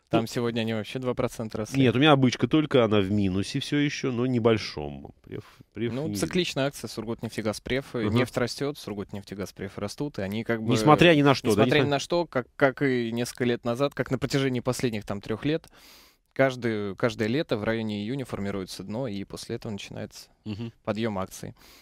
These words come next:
Speaker 1: В Роснефти ситуация, ну, понятное дело, что нефть, даже, пусть даже и спекулятивно её задрали на, до ста семнадцати долларов,
Speaker 2: Мгм.
Speaker 1: но всё равно это не может не отразиться на ст-, на котировках компании.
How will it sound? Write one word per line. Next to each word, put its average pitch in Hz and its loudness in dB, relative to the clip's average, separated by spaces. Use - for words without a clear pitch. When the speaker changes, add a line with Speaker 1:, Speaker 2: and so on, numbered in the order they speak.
Speaker 1:
В 123 0
Роснефти 180 0
ситуация, 147 -4
ну, 127 -2
понятное 147 2
дело, 131 2
что 107 -2
нефть, 117 -2
даже, 117 0
пусть 127 -4
даже 135 4
и 131 2
спекулятивно 143 -2
её 123 0
задрали 117 -2
на, 113 -2
до 110 -2
ста 107 -2
семнадцати 104 -6
долларов, 98 -6
Speaker 2:
Мгм. 107 -2
Speaker 1:
но 117 0
всё 135 -2
равно 139 2
это 156 -4
не 123 -2
может 120 -4
не 107 -4
отразиться 104 -6
на 98 -8
ст-, - -18
на 98 -6
котировках - -12
компании. 82 -10